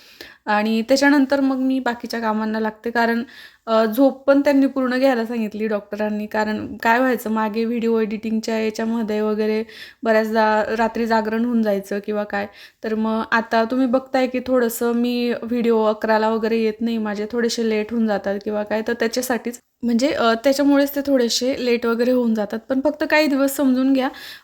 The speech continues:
माझं एकदाचं रुटीन फिक्स झालं की मग मी, अ, य-, म्हणजे वेळेवर तुमच्यासोबत शेअर करेल. कारण आता पहा तुम्ही, अ, साडेनऊ ते दहाच्या दरम्यान मी डायरेक्ट झोपून जाते, कारण झोप पूर्ण झाली पाहिजे असं म्हटलंय,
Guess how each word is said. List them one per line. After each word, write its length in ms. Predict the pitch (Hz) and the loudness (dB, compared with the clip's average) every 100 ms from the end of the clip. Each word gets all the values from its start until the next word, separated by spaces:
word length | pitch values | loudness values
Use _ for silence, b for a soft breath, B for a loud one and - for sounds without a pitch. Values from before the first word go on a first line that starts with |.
| - | -2
माझं 280 | 240 240 269 | 0 4 4
एकदाचं 500 | 233 233 240 254 247 | 4 -2 -2 -2 -2
रुटीन 300 | 240 247 247 | -2 -4 -4
फिक्स 220 | 254 226 | -4 -2
झालं 260 | 233 226 214 | 0 0 -2
की 80 | 220 | -4
मग 160 | 214 | -4
मी, 320 | 214 214 220 226 | -2 -2 -2 -2
अ, 200 | 214 214 - | -2 -4 -4
य-, 140 | 226 214 | -2 0
म्हणजे 500 | 202 208 214 226 214 | 0 0 2 2 2
वेळेवर 380 | 247 247 240 233 | 2 2 0 0
तुमच्यासोबत 400 | 233 220 220 220 254 | -2 -2 -4 -4 -6
शेअर 280 | - 233 208 | -4 -4 -2
करेल. 260 | 196 214 B B B - | -4 -6 B B B 0
कारण 220 | 240 254 | 2 2
आता 340 | 247 262 262 | 4 4 4
पहा 180 | 254 262 | 4 0
तुम्ही, 340 | 269 262 262 | 0 -2 -2
अ, 180 | 254 233 | -2 -4
साडेनऊ 440 | 240 269 247 254 254 | 0 0 0 0 -2
ते 120 | 262 | 0
दहाच्या 400 | 254 254 240 233 | 0 0 0 -2
दरम्यान 280 | 220 226 226 | 0 0 0
मी 120 | 226 | 0
डायरेक्ट 260 | 226 226 | 0 0
झोपून 320 | 233 233 214 214 | -2 -2 -2 -2
जाते, 280 | 202 208 | -2 -2
कारण 320 | 214 220 214 214 | -4 -4 -2 0
झोप 260 | 240 226 | -2 -2
पूर्ण 240 | 226 220 214 | -2 0 0
झाली 220 | 240 208 | 0 0
पाहिजे 280 | 202 202 208 | 0 -2 -4
असं 280 | 208 - | -6 -6
म्हटलंय, 400 | 214 208 202 208 | -4 -4 -4 -6